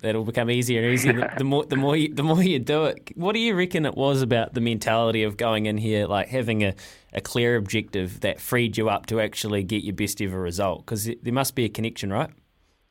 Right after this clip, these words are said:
Speaker 2: Yeah, um, still trying to work that out, to be honest. But I think for the most part was just managing to focus on the only thing I could control was my skiing as opposed to thinking about everything else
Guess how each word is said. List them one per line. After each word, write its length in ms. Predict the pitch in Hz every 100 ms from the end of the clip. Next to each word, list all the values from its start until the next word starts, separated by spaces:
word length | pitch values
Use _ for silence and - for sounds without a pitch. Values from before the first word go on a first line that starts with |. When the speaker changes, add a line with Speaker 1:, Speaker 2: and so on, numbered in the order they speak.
| _ _ _ _ _ _ _ _ _ _ _ _ _ _ _
Speaker 2:
Yeah, 400 | 113 135 104 - -
um, 460 | - 98 101 98 98 -
still 180 | - 120
trying 200 | 120 110
to 40 | 92
work 220 | 90 87 -
that 100 | 85
out, 200 | 92 -
to 40 | 85
be 140 | 82
honest. 320 | 82 101 - _
But 240 | 87 85 - -
I 60 |
think 300 | 95 107 98 - _
for 80 | 87
the 60 |
most 300 | 82 82 -
part 220 | - 82 -
was 160 | - -
just 300 | - 85 _ _ _ _ _ _ _ _ _
managing 500 | 82 85 80 85 82
to 100 | - -
focus 380 | 82 85 - -
on 380 | 87 82 82 80 - _ - - - - - - - - -
the 160 | 92 90
only 140 | 85
thing 200 | 85 87
I 120 | 85 82
could 160 | 87 -
control 440 | - 87 - 85
was 160 | 85 82
my 160 | 87 87
skiing 420 | - - 92 92
as 120 | 87 82
opposed 280 | - 87 -
to 80 | 85
thinking 320 | 87 85 87
about 340 | 82 87 90 - _ _ _ _ _ -
everything 380 | 95 87 - 87
else 180 | 85